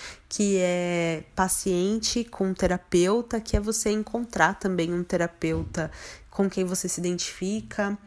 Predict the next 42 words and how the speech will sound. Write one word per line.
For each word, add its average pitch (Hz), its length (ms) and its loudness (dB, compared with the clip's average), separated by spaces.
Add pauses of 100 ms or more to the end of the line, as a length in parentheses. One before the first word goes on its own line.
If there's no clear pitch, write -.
(200)
né, 175 220 0
uma 175 140 -2
pessoa 175 320 -2
com 185 140 -4
quem 175 140 -2
você 175 240 -4
se - 60 -2
sente 175 300 -2
à 165 40 -4
vontade 165 520 -6
pra 170 140 -6
conversar. 165 840 -2 (440)
E 214 200 4
também 226 460 2
tem 226 240 2
esse - 160 -2
fator 240 340 0
você 233 240 2
tá 262 180 0
aberto, 262 440 4
você 220 240 4
tá 214 120 0
disponível 220 560 2
pra 240 240 2
ela, 170 200 4
porque - 220 -6
eu 190 60 6
acho 190 220 2
que - 60 -6
se - 140 0
você 214 320 2
não 220 200 2
se - 200 0
abre 220 220 2
pra 214 180 -4
terapia, 208 440 -2
realmente 226 640 -2 (380)
não 226 140 4
faz 247 200 -2
sentido. 160 720 -4
E 202 760 2
recentemente, 226 1300 0